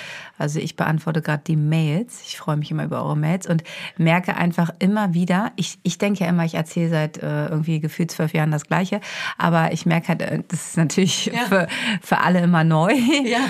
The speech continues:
Speaker 1: Und auch im Laden war ich gerade sehr viel und hab viel Beratung gemacht und, ähm, ich glaube, das Verständnis ist einfach immer nicht so da. Also ich glaube, ähm, was, was das Baby anzieht, ist für wirklich, für ganz, ganz viele von euch immer noch so ein großes Rätsel,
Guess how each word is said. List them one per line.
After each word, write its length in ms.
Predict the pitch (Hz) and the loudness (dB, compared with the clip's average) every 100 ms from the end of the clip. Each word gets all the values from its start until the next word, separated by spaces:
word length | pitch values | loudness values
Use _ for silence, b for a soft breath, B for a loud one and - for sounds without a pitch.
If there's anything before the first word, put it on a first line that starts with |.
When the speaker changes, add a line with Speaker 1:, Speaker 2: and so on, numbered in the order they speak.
| 196 - | -4 0
Speaker 1:
Und 220 | 180 185 | 2 4
auch 280 | 170 175 - | 2 2 2
im 220 | 175 170 | 2 4
Laden 340 | 147 165 208 | 4 2 2
war 140 | 190 190 | 2 0
ich 100 | 185 | 0
gerade 260 | 185 185 | 0 2
sehr 160 | 175 180 | 2 0
viel 240 | 170 196 | 0 0
und 100 | 185 | 2
hab 120 | 175 170 | 2 0
viel 160 | 180 | -2
Beratung 440 | 170 165 160 185 175 | 0 2 2 2 2
gemacht 320 | 170 175 170 | 4 2 2
und, 200 | 165 160 B B 180 - | 0 0 B B -12 -6
ähm, 300 | - 160 160 | -2 2 2
ich 160 | 165 - | 0 0
glaube, 280 | 160 170 | 2 2
das 160 | 170 165 | 0 0
Verständnis 680 | - 160 - 170 233 180 165 | -2 -2 2 2 2 0 0
ist 200 | 170 160 | -2 -4
einfach 280 | 151 156 160 | 0 0 2
immer 140 | 160 156 | 2 2
nicht 140 | 160 | 2
so 80 | 156 | 2
da. 60 | |
Also 140 | 151 151 | 0 0
ich 120 | - | -2
glaube, 320 | 160 156 165 B B B - | 0 2 0 B B B -6
ähm, 300 | 160 156 156 | 0 2 2
was, 240 | 156 165 - - - | 2 0 -4 -20 -10
was 260 | 170 165 - | -2 0 0
das 160 | 165 | -2
Baby 400 | - 160 160 160 - | 0 0 2 0 0
anzieht, 500 | 170 220 - 190 170 | 0 0 -2 -4 -2
ist 160 | 165 | -4
für 200 | - 156 | -2 -2
wirklich, 440 | 160 170 170 175 - | 0 0 0 0 -2
für 140 | - | -4
ganz, 320 | 165 160 180 - | 0 2 2 0
ganz 260 | 160 160 | 0 0
viele 400 | - 180 165 160 | 0 0 2 2
von 200 | 160 160 - | 0 -2 0
euch 280 | 151 160 | 0 0
immer 300 | - 165 156 | 0 0 2
noch 120 | 151 156 | 0 0
so 140 | 165 | 0
ein 60 | 151 | 0
großes 440 | 160 160 160 - | 0 0 -2 0
Rätsel, 460 | 165 165 - 185 | -2 0 0 -2